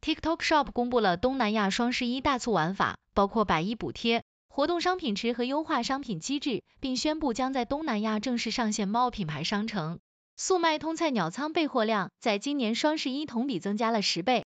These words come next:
首批在巴西开设了其规模第二大的配送中心，已拥有超过三百万本地商家。哪吒汽车计划二零二四年进入阿联酋市场。欧盟反补贴调查对长城汽车是一种竞争策略，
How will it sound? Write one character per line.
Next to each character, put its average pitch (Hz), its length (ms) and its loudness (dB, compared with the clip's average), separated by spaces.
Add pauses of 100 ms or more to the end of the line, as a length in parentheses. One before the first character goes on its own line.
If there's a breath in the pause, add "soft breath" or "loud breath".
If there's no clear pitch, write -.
(220)
首 330 280 2
批 339 200 0
在 302 140 2
巴 277 200 4
西 294 200 -2
开 294 180 0
设 285 140 0
了 175 120 0
其 208 220 -4
规 277 160 0
模 226 200 0
第 285 120 -2
二 294 160 2
大 220 160 0
的 - 80 0
配 226 220 -2
送 202 180 -2
中 208 180 -2
心， 240 300 -2 (240 loud breath)
已 202 120 -4
拥 294 180 -2
有 254 120 2
超 247 200 0
过 233 120 2
三 311 220 2
百 202 140 2
万 196 180 2
本 160 220 -2
地 269 120 0
商 196 220 0
家。 208 260 0 (360)
哪 254 160 4
吒 330 240 2
汽 311 180 0
车 320 160 2
计 320 180 2
划 247 160 2
二 277 220 4
零 240 140 0
二 320 120 4
四 - 200 -6
年 170 240 0 (160)
进 247 200 0
入 226 100 2
阿 294 220 4
联 262 200 0
酋 196 180 0
市 262 200 0
场。 170 280 -4 (320)
欧 330 160 4
盟 294 220 0
反 247 160 2
补 214 80 -2
贴 277 200 -4
调 285 200 2
查 190 240 -2
对 226 100 -4
长 214 240 -2
城 262 160 -4
汽 277 160 -2
车 269 160 -2
是 302 180 0
一 240 80 0
种 147 220 -4
竞 233 240 -4
争 285 160 -2
策 311 220 0
略， 165 240 -2